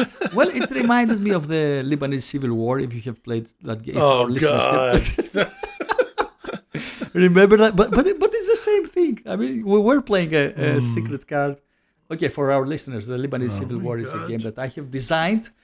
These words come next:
Speaker 1: and Elias is, like,
Speaker 2: Masterpiece.
Speaker 1: one of the
Speaker 2: <laughs>
Speaker 1: six players in this world that have play tested this game.
Speaker 2: <laughs>
Speaker 1: Succe-, successfully play tested the game.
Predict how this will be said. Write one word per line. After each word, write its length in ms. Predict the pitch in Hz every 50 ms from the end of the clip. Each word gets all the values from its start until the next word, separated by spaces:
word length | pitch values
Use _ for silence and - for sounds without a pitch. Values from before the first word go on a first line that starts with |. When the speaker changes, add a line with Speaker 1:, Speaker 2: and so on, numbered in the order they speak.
| _ _ _ _ _ _ _ _ -
Speaker 1:
and 220 | 147 147 139 127 - -
Elias 360 | 147 151 165 165 151 147 143
is, 60 | 143 127
like, 180 | 127 127 127
Speaker 2:
Masterpiece. 800 | 123 123 120 113 - - 110 107 127 139 - - - - - _ _ -
Speaker 1:
one 340 | - 127 139 143 151 156 156
of 140 | 143 202 127
the 60 | 135 - -
Speaker 2:
<laughs> 80 | - -
Speaker 1:
six 160 | - - -
players 440 | - - 139 135 135 135 120 - 135
in 100 | 131 123
this 160 | 131 123 120
world 260 | 120 131 131 127 123
that 180 | 139 123 - -
have 120 | 139 117 - _
play 200 | - 135 135 131
tested 440 | 131 - 120 113 - - 143 131 123
this 160 | 127 - -
game. 300 | - 156 151 175 190 196
Speaker 2:
<laughs> 1120 | 247 - - - 330 - 698 622 - - - - - - - - - - - - - - -
Speaker 1:
Succe-, 460 | - - 131 123 - - - 147 - - - - - _ -
successfully 640 | - - - - - - - 190 180 - - 135 127
play 240 | - - 123 127 -
tested 320 | - 113 - - 117 113
the 60 | 113 110
game. 260 | 110 107 107 127